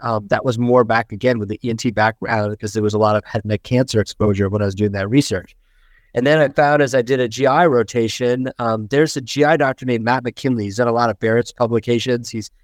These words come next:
out of New York and Long Island. And his son, Joe McKinley, uh, was my senior in, when I was a intern in medicine.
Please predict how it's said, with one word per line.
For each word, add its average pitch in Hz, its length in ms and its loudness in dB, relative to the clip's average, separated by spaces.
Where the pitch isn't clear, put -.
out 135 140 4
of 127 80 0
New 123 100 0
York 123 340 4
and 120 100 2
Long 110 200 2
Island. 113 380 0
And 98 80 -8
his 107 140 -6
son, 139 340 0
Joe 135 180 4
McKinley, 113 640 0
uh, 110 200 -2
was 110 240 4
my 117 220 2
senior 117 680 0
in, 107 500 0
when 117 180 0
I 110 80 0
was 110 140 0
a 107 80 0
intern 131 520 0
in 104 160 -4
medicine. 107 400 -2